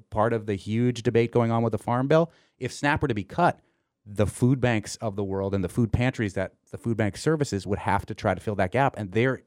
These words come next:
they do not have the capacity to jump from providing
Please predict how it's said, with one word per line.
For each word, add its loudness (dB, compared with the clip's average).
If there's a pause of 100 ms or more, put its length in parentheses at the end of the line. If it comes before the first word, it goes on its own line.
they 0
do 4
not 2
have 0
the -4
capacity -2 (220)
to -2
jump 0
from 0
providing 0